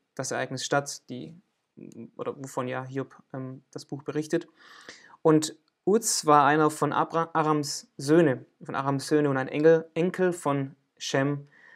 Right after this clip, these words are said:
Das war, ähm, äh, der Sohn Noahs. Wir bekommen durch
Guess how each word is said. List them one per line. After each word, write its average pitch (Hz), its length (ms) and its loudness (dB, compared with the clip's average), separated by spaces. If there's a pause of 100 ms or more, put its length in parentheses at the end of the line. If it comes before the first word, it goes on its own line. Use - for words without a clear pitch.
Das 127 200 -8
war, 127 380 -2 (680)
ähm, 123 520 -8 (180)
äh, 131 280 -10
der 127 180 -10
Sohn 127 400 -8 (380)
Noahs. 147 580 -12 (800)
Wir 156 100 -2
bekommen 202 400 4
durch 151 360 2